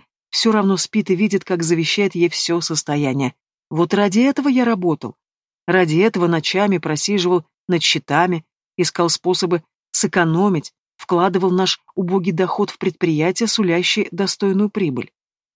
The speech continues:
Тот факт, что мы до сих пор по ветру не пошли, это моя заслуга, только моя. Но наследницей станет Теодора, потому что она похожа на своего отца. Говорить такой грех, об этом даже думать непозволительно,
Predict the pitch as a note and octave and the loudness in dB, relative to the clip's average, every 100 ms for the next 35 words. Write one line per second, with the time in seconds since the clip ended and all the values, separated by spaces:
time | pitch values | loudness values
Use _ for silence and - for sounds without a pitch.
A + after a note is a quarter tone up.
0 | _ - A#3+ - C4+ B3+ - - - F#3+ | _ 0 0 2 2 2 -2 -6 0 2
1 | F3 A3+ G#3+ - F#3 E3 C#4 D#4 G3+ F3 | 2 2 0 0 0 0 0 2 2 2
2 | D#3+ D3+ D3 D3 D3 C3 _ - D3 F3+ | 0 0 -2 -4 -4 -6 _ -6 -2 2
3 | F#3+ A#3+ C4 F#3+ F#3 - B3 F#3 A#2+ _ | 4 4 2 2 0 0 -2 -2 -4 _
4 | _ _ G3+ G3+ G3+ A3+ G#3+ G#3+ F3 - | _ _ 2 2 2 2 2 2 0 -4
5 | _ _ _ F3 F3+ E3+ D#3 G#3+ C#4 A3 | _ _ _ 0 2 2 0 0 2 2
6 | D#3 C#3 - C3 C3 - B2+ B2+ D#3 F#3 | 0 -4 -4 -4 -4 -2 -2 0 0 0
7 | E3+ _ _ - F3 E3 D#3+ - F3+ E3+ | -4 _ _ -6 -2 0 0 -2 -2 -2
8 | D#3+ F#3+ D3+ D3 D#3+ E3+ E3+ D3+ C#3+ D3 | -2 -4 -4 -2 -2 -2 -2 -2 -2 -4
9 | - - A#2 _ _ _ _ _ _ - | -6 -10 -12 _ _ _ _ _ _ -6
10 | F3 G3+ G3+ F#3 F#3 G3 F3 F3+ C#3 - | 0 2 2 2 0 2 2 2 0 -2
11 | C#3+ E3+ F#3 F#3 G3 G3+ F#3 D4+ G#3 D#3 | -2 0 0 2 2 0 2 4 4 2
12 | D3+ E3 D#3 E3+ D#3 E3 D#3+ E3 | -2 -2 0 0 0 -2 -2 -2